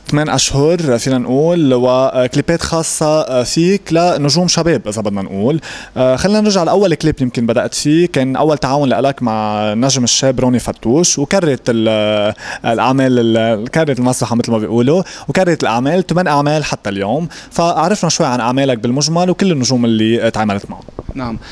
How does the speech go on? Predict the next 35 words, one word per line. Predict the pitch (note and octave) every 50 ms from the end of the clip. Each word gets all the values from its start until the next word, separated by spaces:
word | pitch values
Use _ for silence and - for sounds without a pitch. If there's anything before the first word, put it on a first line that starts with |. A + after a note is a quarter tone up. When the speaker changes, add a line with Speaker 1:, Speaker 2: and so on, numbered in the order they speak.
| - - - - -
Speaker 2:
أكيد | - B2 - E3 D3+ B2+ C3+
بوجه | B2+ C3+ C3+ D3+
له | C#3
تحية | C3 C3 B2+ C#3
لروني | B2+ B2 A#2 B2 A#2+ A#2
فتوش، | - B2 - - C#3 - - B2
لأنه | A2+ A#2 A2+
حط | - - C3+ - -
الثقة | A#2+ - - - A2+ A2+
فيه | - - C3 A#2+
كأول | - A#2+ B2 B2 A#2 A#2
كليب، | - B2+ C3 A#2+ - - - -
لو | A#2+ B2 B2 B2+
أنا | C3 B2+
producer | A#2 - A#2+ A2 C3 C#3+ - C3 A2
وصار | G#2+ - A#2+
لي | A2+ A#2
قديم | - A2+ A2+ C3 C3 A#2+ A2+
وقطع | F2 A#2 A2 - G#2+
علي | G#2 A2 A2+ A2 G#2+ G#2+ G#2
كتير | G2+ - - B2 A#2+ A2+ A2+
كليبات. | - - G#2+ - - B2 A#2 G#2+ - - - - - - - - - - - - - - - -
آه، | A2+ A2+ A2 G#2+ A2 A2 G#2+ G#2+
بوجه | G2+ A2 A2+ B2+
له | B2 A2+
تحية | A#2+ - B2 B2 A#2 G2
أكيد، | A2 - B2+ B2 A#2+ A2+ A#2 - A2+
آه، | A2 A2 G#2+ G#2+ G#2+ G#2+ G#2+ G#2+ G#2+ G#2
فنان | - B2 A#2+ C3 B2+ A#2+
كانت | B2 A#2+ A2+
غنيته | A2 A#2 B2 B2+ - B2
حلوة | - - C3+ C3 B2 A#2+ A#2+
وعملنا | A2+ G#2 A2 A#2+ B2+ B2+ B2 A#2+
عمل | A2 G#2 A#2+ B2+ B2 A2
حلو، | - - A#2+ A#2 A2+ A#2